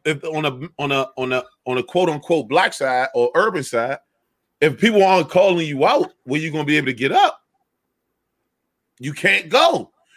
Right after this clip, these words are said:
So y'all be labeling us urban, uh, mainstream comics or being like, "Oh, y'all don't do the urban rooms." When majority of the time, I don't even know when the shows be happening, my guy. Like, and that's just real. Now, it's certain,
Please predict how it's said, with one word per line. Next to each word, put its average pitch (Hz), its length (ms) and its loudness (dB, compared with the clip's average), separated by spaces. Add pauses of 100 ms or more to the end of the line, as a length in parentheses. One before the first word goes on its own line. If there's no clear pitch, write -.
So - 140 -6
y'all 247 280 4
be 285 120 0
labeling 254 520 2
us 220 240 2 (300)
urban, 240 340 4
uh, 185 320 2
mainstream 208 520 -2
comics 180 460 -4 (300)
or 185 140 -2
being 196 160 0
like, 175 140 2
"Oh, 156 80 2
y'all 160 220 2
don't 160 140 -4
do 151 100 -4
the 143 120 0
urban 143 340 0
rooms." 127 320 -6 (440)
When 170 680 2 (160)
majority 135 500 2
of 185 60 -6
the 233 60 2
time, 240 140 4
I 349 100 6
don't 381 120 4
even 320 160 2
know 302 140 4
when 247 100 -2
the 220 80 0
shows 339 480 0
be 196 140 -4
happening, 147 400 2
my 120 120 -4
guy. 160 280 0 (400)
Like, 196 140 2
and 277 100 2
that's 330 180 2
just 175 160 -6
real. 180 320 0 (300)
Now, 220 320 2 (220)
it's 208 180 -2
certain, 262 360 -4